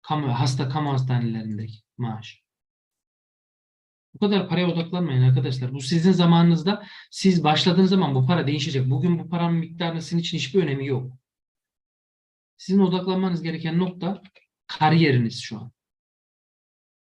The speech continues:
Şu an bu paranın hiçbir önemi yok ki. Bir sene sonra bu kırk beş bin lira olacak ama enflasyon çıkacak. Yani, e, veya düşecek. Bilmiyorum yani.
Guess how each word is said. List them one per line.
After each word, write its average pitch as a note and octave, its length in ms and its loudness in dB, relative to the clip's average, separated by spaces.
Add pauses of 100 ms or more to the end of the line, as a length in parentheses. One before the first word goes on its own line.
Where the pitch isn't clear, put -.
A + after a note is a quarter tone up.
Şu - 160 -2
an F#3 120 2
bu F3+ 100 -2
paranın F#3 240 4
hiçbir G#3 240 0
önemi G3+ 240 6
yok - 160 -2
ki. B2+ 180 -4 (180)
Bir A3 60 4
sene G3 240 4
sonra F3 280 4
bu F3 80 0
kırk - 220 -6
beş G3 260 4
bin D3 100 -2
lira B2+ 100 0
olacak A#2 220 -6
ama G3+ 180 0
enflasyon G3 480 2
çıkacak. B2 460 -8
Yani, D3 340 -2 (340)
e, C#3+ 100 -6 (540)
veya F3 280 6
düşecek. F#3+ 600 4 (120)
Bilmiyorum D3 500 4
yani. C3 380 2